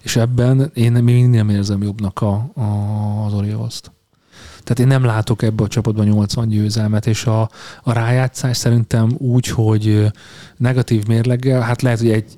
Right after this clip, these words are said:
egy-két csapat mind a két oldalról be fog jutni negatív mérleggel, de szerintem kelleni fog a nyolcvan győzelem.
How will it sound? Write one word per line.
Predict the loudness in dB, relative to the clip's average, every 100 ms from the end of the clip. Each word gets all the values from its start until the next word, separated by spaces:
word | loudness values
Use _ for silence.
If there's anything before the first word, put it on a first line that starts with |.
| _
egy-két | -4 -4 0 -2 0
csapat | -4 -2 -2 -4 -12 _ _ _ _ _
mind | -2 0 0
a |
két | 0 -2 0
oldalról | 0 0 0 0
be | -2
fog | -4 -2
jutni | -2 0
negatív | -2 -4 -4 -2
mérleggel, | 0 0 -2 -4 -4
de | -4 -4 -6 _ -20 -20 -20 -20 -20 -20 _
szerintem | -2 0 0
kelleni | 0 0 0
fog | -2 -2
a |
nyolcvan | 0 0 -2 -4 -4
győzelem. | -4 -2 -2 -4